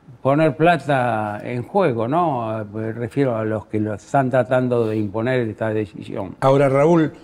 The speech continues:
Speaker 2: eh, creo, y acá, eh, Claudio me va a dar la derecha, Gimnasia está en peligro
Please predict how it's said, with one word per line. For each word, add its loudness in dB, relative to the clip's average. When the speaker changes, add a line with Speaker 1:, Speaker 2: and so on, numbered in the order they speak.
Speaker 2:
eh, -2
creo, 6
y 4
acá, 2
eh, 2
Claudio 4
me 2
va 6
a 8
dar 6
la 6
derecha, 2
Gimnasia -2
está -2
en -2
peligro -2